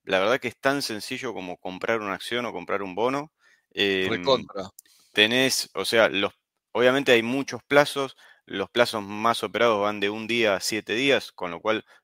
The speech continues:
Speaker 1: podés ir renovando esa colocación, eh, de forma diaria. Eh, y de, respecto de la seguridad jurídica, bueno, siempre acá lo, lo recalcamos en, en los vivos, eh, tenés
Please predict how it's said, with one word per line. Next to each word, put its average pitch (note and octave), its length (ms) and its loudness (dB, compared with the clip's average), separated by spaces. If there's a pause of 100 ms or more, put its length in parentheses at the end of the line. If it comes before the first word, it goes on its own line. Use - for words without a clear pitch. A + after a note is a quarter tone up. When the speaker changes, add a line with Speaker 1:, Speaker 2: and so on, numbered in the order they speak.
(100)
Speaker 1:
podés F#2+ 320 -6
ir G#2 120 -2
renovando G2 520 -2
esa F2+ 180 -6
colocación, F2+ 680 -8 (340)
eh, F2 220 -4
de F2+ 140 -2
forma G2 300 -4
diaria. C3+ 540 4 (480)
Eh, G2+ 300 0
y A#2 160 0
de, G#2+ 260 -2 (300)
respecto A#2+ 420 -4
de A2+ 80 4
la G2 120 0
seguridad A2+ 420 0
jurídica, B2 600 0
bueno, G2+ 180 -6
siempre A2 260 -4
acá G#2+ 140 2
lo, G2 280 -2
lo F2+ 200 -6
recalcamos F#2+ 640 -2
en, F2 240 -12
en F2+ 140 -8
los F2 80 -14
vivos, B2 420 -2 (420)
eh, F2 440 -4 (100)
tenés G#2+ 480 -4